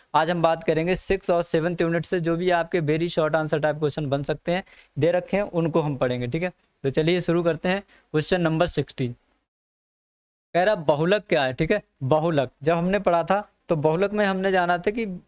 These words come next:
छोटे छोटे एकलक, ठीक है, या मोनोमर मिलकर जब एक बृहत अणु का निर्माण करते हैं या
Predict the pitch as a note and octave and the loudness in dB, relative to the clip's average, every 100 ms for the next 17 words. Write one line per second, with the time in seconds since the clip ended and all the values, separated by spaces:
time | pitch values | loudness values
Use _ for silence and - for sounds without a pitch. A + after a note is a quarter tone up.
0 | E3 - G3+ G3 G#3 F#3+ F3+ G3+ G3 - | -12 -4 -2 0 0 0 2 0 -2 -2
1 | E3+ E3 C3+ - D#3+ G#3 F#3+ - _ E3+ | -2 0 -2 0 0 0 -2 -12 _ 0
2 | F#3 F3 F3 G3 F#3+ C#3 C#3 E3+ F#3+ A3 | 2 2 0 2 2 0 2 2 2 0
3 | G3 G3+ F#3+ G3+ G#3+ D3 B2+ E3 E3+ G#3 | 0 0 2 2 0 -2 0 2 2 2
4 | F#3+ F3+ F#3 E3+ D3+ D#3 D3+ D3 C#3+ - | 0 0 0 2 2 2 0 0 -2 0
5 | F#3+ F#3+ | 2 0